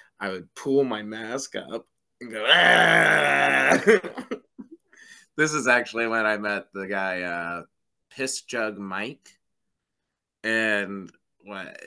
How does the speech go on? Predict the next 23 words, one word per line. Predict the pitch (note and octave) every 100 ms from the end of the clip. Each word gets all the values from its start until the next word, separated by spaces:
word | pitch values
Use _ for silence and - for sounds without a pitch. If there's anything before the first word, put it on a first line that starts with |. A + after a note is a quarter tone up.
| -
<laughs> | -
they, | F#3 D3 - E3 A2+ - C3+ F#2+ B2 C3+ B2 B2+ B2
they | B2+ C#3+
thought | - A#2+ G#2
I | F#2+
was | F#2+ G2+
hilarious, | F2+ F#2 F2+ F2 F2+ G#2
him | G#2+ G2+
and | F#2+ F#2
his | F2+
crew. | - G#2 G2+ G2 - _ - _ _
And | A#2
at | B2 A#2+ -
that, | A#2 A2 G#2+
uh, | G#2 G2+
Ruthless | A2+ A#2+ A2+ A2 -
Pro | - A2+ A2
show, | - G2+ F#2+
I | F#2
gave | F#2+ G2 F2
him | G#2 G2+ F2+
a |
lap | D#2+ F2 F2+